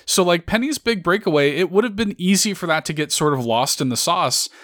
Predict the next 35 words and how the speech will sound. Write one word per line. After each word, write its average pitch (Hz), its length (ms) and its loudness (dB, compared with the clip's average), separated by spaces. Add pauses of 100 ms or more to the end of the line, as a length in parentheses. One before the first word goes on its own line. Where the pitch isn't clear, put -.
(360)
But, 160 160 0
like, 160 300 0
if 170 220 0
you 220 260 2
like 254 280 0
to 247 120 2
see 233 320 2
new 165 400 2
and 165 240 0
unique 170 440 2
ideas 147 760 2
and 135 240 -4
three 175 220 0
D 185 120 0
platformers 139 760 0
in 139 80 0
the 135 60 0
modern 135 340 2
age, 131 380 -2
th-, 143 160 -4
this 143 280 0
is 269 140 0
the 233 120 -2
kind 202 280 0
of 175 120 0
game 170 260 2
you 156 100 2
need 156 220 2
to 143 100 2
support 139 440 0
and 123 140 -4
keep 131 220 -6
your 117 160 0
eye 117 160 0
on. 90 260 -10